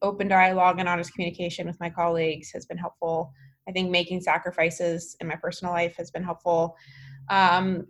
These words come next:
and then I think having, you know, really leaning on a community around me, um,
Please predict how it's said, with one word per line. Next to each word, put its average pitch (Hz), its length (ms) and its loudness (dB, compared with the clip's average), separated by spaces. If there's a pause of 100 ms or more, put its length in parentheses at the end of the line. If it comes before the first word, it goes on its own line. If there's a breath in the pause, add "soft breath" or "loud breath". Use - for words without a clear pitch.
(160)
and 247 100 4
then 269 80 4
I 277 100 4
think 294 260 -2
having, 220 760 0 (220)
you 208 100 -4
know, 202 120 0
really 214 320 4
leaning 196 340 -2
on 185 140 2
a 180 40 0
community 180 560 -2
around 156 300 -2
me, 156 360 -6 (200)
um, 160 500 -4